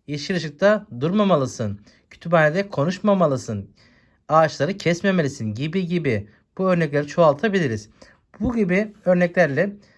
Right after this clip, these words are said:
e, konuyu da pekiştireceğimizi düşündüğümüz için beş tane de örneklerle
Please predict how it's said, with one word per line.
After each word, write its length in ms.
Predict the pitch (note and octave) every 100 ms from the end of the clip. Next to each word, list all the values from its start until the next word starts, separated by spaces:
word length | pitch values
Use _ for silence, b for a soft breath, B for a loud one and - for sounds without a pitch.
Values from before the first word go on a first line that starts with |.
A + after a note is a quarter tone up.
| b b
e, 300 | C3+ C3 C3
konuyu 240 | - F3+ D#3+
da 100 | C#3
pekiştireceğimizi 720 | E3+ E3 - E3 E3 E3+ D#3
düşündüğümüz 380 | D3+ G3 F3+ C#3
için 280 | - G#3+ A3
beş 160 | G#3
tane 180 | F#3 E3
de 40 | E3+
örneklerle 640 | F3 E3 E3 C3+ F#3+